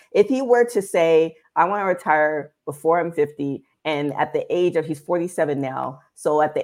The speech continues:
age of forty-seven and a half, he gives a year and a half to wrestling. Like he shot all the movies that he needs to shoot.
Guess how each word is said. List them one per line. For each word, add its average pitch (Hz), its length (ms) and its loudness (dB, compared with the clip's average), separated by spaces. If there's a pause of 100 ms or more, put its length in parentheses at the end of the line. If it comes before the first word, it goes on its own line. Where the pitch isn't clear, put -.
age 185 280 0
of 156 440 0
forty-seven 190 680 -2
and 143 100 -4
a 131 100 -2
half, 131 360 -2
he 151 100 -2
gives 151 240 -2
a 151 100 -2
year 160 300 2
and 165 100 -2
a 147 60 -2
half 139 400 -4
to 143 140 -4
wrestling. 127 520 -6 (440)
Like 123 320 -4 (220)
he 160 120 -4
shot 156 360 2
all 170 100 6
the 170 80 2
movies 175 300 0
that 156 160 2
he 165 80 -6
needs 160 180 -4
to 160 80 -8
shoot. 147 420 -4